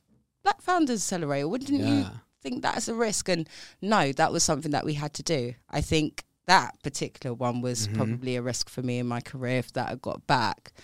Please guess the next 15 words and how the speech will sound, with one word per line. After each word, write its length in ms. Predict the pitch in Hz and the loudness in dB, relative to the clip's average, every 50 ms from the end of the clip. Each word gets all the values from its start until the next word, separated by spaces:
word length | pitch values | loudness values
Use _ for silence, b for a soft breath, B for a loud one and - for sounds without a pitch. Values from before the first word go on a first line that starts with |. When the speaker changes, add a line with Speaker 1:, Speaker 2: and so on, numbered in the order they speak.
| b b b b b b - | b b b b b b 0
Speaker 1:
Um, 540 | 160 156 151 143 143 139 139 139 131 120 - - _ - | 2 4 6 6 4 4 2 0 -2 -2 -4 -8 _ -4
but 100 | 156 151 | 0 2
yeah, 220 | 147 139 113 101 104 - | 2 2 2 0 -2 -2
that, 200 | - 139 131 - - | 0 0 0 0 -4
that's 240 | - 131 110 - - | -8 -10 -10 -10 -12
probably 460 | - - 135 135 131 139 131 127 123 | -10 -8 -8 -8 -4 -4 -4 -4 -4
one 400 | 120 127 127 127 120 123 123 123 | -4 -6 -4 -2 -2 -2 -2 -4
work 360 | 123 120 113 - - - _ - | -6 -8 -10 -10 -12 -14 _ -20
one 300 | 104 - - - 139 120 - - | -18 -14 -14 -12 -12 -14 -6 0
Speaker 2:
See, 180 | - - - 156 | 2 4 4 4
Speaker 1:
that 60 | 160 | 4
I 20 | |
Speaker 2:
that 80 | 151 - | 2 0
Speaker 1:
could 120 | 131 127 | -6 -10
talk 240 | - - 120 - - | -10 -10 -12 -12 -14